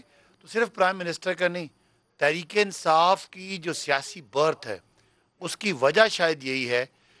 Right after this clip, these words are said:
कि लोगों ने देखा कि पीपल्स पार्टी और पीएमएलएन की करप्शन from top to bottom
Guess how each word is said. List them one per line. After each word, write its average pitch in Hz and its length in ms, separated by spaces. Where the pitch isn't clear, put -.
कि 156 100
लोगों 156 360
ने 190 120
देखा 165 360
कि 165 200
पीपल्स 156 380
पार्टी 156 380
और 165 140
पीएमएलएन 160 540
की 151 120
करप्शन 147 520
from 151 200
top 180 160
to 156 120
bottom 143 300